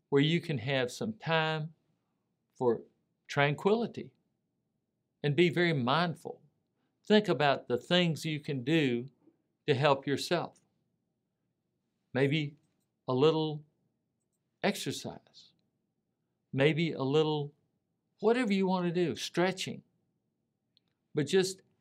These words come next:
have that space where you can have some tranquility and read something.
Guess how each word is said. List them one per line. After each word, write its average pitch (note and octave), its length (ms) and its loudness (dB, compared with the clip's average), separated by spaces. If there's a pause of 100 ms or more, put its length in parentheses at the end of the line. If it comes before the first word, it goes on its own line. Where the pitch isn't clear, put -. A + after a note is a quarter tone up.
(220)
have E3 280 2
that E3 180 2
space C3 560 0
where C#3 120 2
you C#3+ 120 -2
can C#3+ 180 -6
have B2+ 220 -4
some - 160 -8
tranquility D#3 1160 -4 (360)
and A#2 380 -2
read D#3+ 420 2 (760)
something. - 540 -4